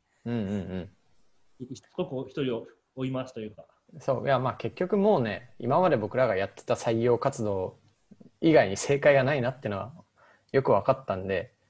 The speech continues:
Speaker 1: これは不確実だった事実を事実に確定したってことなんで、非常に前進がありました。
Speaker 2: <laughs>
Speaker 1: で、ひかりさんが<laughs> 書いてくれた
Speaker 2: さっきの文章聞いたか？めちゃいい文章だぞ。
Speaker 1: ひかりさんが書いてくれた文章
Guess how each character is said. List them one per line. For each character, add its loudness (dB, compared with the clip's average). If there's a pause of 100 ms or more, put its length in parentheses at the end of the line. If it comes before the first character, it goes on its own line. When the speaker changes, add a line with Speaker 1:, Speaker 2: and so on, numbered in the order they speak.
(160)
Speaker 1:
こ 2
れ 8
は 6
不 -4
確 6
実 6
だ 6
っ -12
た 0
事 2
実 4
を 2
事 6
実 6
に -2
確 -6
定 4
し -2
た 4
っ -8
て 0
こ 0
と -2
な -2
ん -6
で、 -4
非 -4
常 6
に 4
前 2
進 -4
が -2
あ 0
り -2
ま -6
し -14
た。 -20
Speaker 2:
<laughs> -8
Speaker 1:
で、 6 (220)
ひ -18
か 8
り 4
さ 8
ん 8
が 6
<laughs> -10
書 0
い 2
て 6
く 8
れ 6
た 2
Speaker 2:
さ 4
っ -2
き -2
の -6
文 6
章 0 (280)
聞 4
い 0
た 6
か？ -4
め 0
ち 2
ゃ 4
い 2
い 4
文 0
章 -10
だ -4
ぞ。 -14
Speaker 1:
ひ -20
か 6
り 6
さ 4
ん 6
が 2
書 8
い 8
て 4
く 6
れ 8
た 6
文 4
章 4